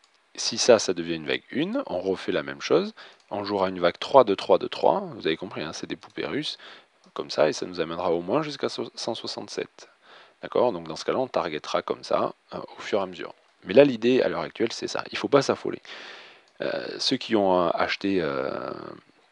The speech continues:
en buy and hold, ben là, vous êtes contents, ça pump, c'est parfait. Moi, mon compte Kraken, il est ravi aujourd'hui, hein. Tout prend dix pour cent, donc, euh,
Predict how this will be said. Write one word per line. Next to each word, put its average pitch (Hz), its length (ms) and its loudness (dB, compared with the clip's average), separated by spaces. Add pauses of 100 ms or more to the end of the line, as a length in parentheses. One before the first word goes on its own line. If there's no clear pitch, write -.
(440)
en 98 100 -4
buy 90 240 6
and 82 140 -8
hold, 98 240 0
ben 78 120 -4
là, 82 60 0
vous 76 160 -12
êtes 76 140 -12
contents, - 280 -4
ça - 180 -8
pump, 87 220 -4
c'est - 140 -6
parfait. - 460 -2
Moi, 85 140 -4
mon 78 120 -6
compte 82 220 -8
Kraken, 82 360 -4
il 76 120 -14
est 73 60 -8
ravi 82 340 -4
aujourd'hui, 73 400 -12
hein. 82 180 -12
Tout - 120 -12
prend 92 200 -10
dix 82 140 -14
pour - 180 -12
cent, 85 180 -8
donc, 71 220 -12
euh, - 260 -8